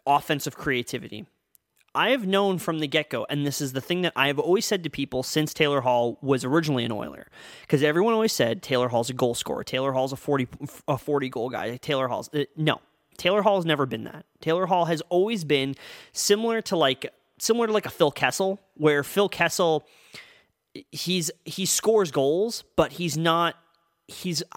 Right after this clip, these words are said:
I, a lot of people m-, m-, almost look at him as, like, a, well,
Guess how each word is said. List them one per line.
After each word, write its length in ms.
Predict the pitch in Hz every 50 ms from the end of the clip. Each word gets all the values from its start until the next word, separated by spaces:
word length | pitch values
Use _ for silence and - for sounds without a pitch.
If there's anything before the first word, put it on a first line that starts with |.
| - - _
I, 120 | - 190 - - 202 180 165 - _ - 220 -
a 60 | - 196
lot 120 | 196 208
of 60 | 208
people 380 | - 226 190 202 185 175 170 170 -
m-, 260 | 165 147 143 143 156
m-, 100 | 160 - - - -
almost 340 | 160 156 175 185 170 147 -
look 320 | 160 165 151 151 165 160
at 100 | 180 160
him 160 | 151 143 139
as, 240 | 135 123 131 135 127
like, 140 | 139 139 131
a, 160 | 123 123 123 120 -
well, 380 | - 160 143 139 127 - -